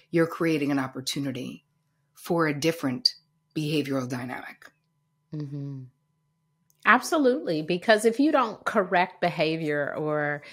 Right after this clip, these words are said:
Speaker 2: even let a person know that you have a problem, it will continue. It will continue. And that's why we report most problems. We wouldn't sit without,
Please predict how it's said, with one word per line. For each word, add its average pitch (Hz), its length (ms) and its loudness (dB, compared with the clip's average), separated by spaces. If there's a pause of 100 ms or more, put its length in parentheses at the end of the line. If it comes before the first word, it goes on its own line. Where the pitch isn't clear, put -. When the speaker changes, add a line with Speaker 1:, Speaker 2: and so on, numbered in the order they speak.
(300)
Speaker 2:
even 226 360 2
let 170 180 4
a 165 60 0
person 165 540 0
know 151 180 0
that 151 260 -4
you 151 80 -2
have 143 280 2
a 139 60 -4
problem, 139 640 0
it 180 220 -2
will 156 240 2
continue. 143 720 -8 (1200)
It 190 220 4
will 165 340 6
continue. 160 720 -2
And 165 120 -2
that's 285 220 0
why 381 120 4
we 262 140 2
report 214 520 2
most 214 300 0
problems. 160 400 0
We 214 160 -2
wouldn't 302 280 -2
sit - 260 0
without, 185 500 4